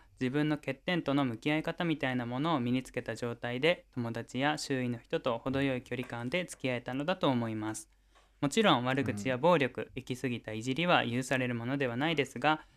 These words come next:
Speaker 1: 小中学校からそういうものは消えることはないと思うし、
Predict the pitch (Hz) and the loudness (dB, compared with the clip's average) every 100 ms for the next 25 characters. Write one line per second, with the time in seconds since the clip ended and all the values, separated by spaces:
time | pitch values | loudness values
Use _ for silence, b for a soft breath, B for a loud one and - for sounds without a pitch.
0 | - - 165 170 170 170 139 131 - 160 | -8 -2 -2 0 0 0 0 -2 2 2
1 | 131 - 135 135 131 131 127 117 - 135 | 2 0 0 0 0 0 -2 -4 -4 -2
2 | 139 143 - 127 151 202 - 135 127 120 | 0 -2 -4 0 0 0 2 2 0 -2
3 | 113 | -4